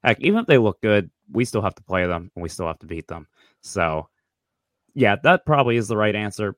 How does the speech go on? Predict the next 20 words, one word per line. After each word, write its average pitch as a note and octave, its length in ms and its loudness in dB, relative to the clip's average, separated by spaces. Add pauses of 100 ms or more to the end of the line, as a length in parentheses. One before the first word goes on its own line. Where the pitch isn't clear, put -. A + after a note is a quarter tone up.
but A#2 120 -2
it's A2 120 -4
also G#2 320 -2
like, E2+ 200 -4 (100)
oh, E2+ 240 0 (140)
do G2+ 120 0
I F2 80 2
have F2+ 180 -4
to E2 100 -10
root E2+ 240 -8
for F#2 140 -8
West E2 200 -6
Virginia E2 440 -10 (220)
in F2+ 100 -4
a E2+ 60 -2
game? E2+ 380 -4 (840)
That's A#2 160 -4
why C#3 140 6
this B2 140 -2
sucks. - 580 -8